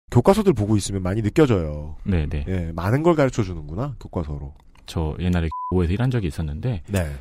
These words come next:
Speaker 2: 가끔씩
Speaker 1: 땡보.
Speaker 2: 그, 아, 죄송합니다.
Speaker 1: 네.
Speaker 2: 땡보에서 일한 적이 있었는데
Speaker 1: 네, 거기서 힘든 일, 격보를 했어요.
Speaker 2: <laughs>
Speaker 1: 네.
Speaker 2: 근데, 예,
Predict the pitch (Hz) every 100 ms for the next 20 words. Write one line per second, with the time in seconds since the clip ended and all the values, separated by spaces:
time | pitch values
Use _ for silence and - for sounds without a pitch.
0 | - - - 151 143 127 - - 120 95
1 | 98 92 - - - 92 82 - 65 67
2 | - - - 71 - 139 143 143 113 127
3 | 143 123 78 82 78 78 110 78 90 67
4 | 107 113 135 117 - 196 185 120 - 139
5 | 160 151 90 78 - - 277 147 - 104
6 | - 127 - 131 - 123 131 113 240 -
7 | 214 127 117 104 - - - 92 85